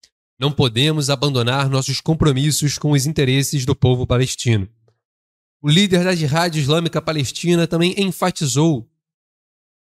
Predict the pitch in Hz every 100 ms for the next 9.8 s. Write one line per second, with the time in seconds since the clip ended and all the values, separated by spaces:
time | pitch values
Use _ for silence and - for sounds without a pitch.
0 | _ _ _ _ 170 - 214 185 185 160
1 | 131 160 160 - 131 147 151 147 - 131
2 | 117 127 160 165 - 170 139 165 170 160
3 | 147 143 135 120 135 139 127 131 120 -
4 | - 117 117 147 135 - _ _ _ 151
5 | 170 165 156 165 - - 175 151 - 190
6 | 196 185 156 165 165 143 139 190 180 143
7 | 147 156 156 156 135 131 143 143 147 127
8 | 117 104 - _ _ _ _ _ - 151
9 | 131 185 - - 147 139 98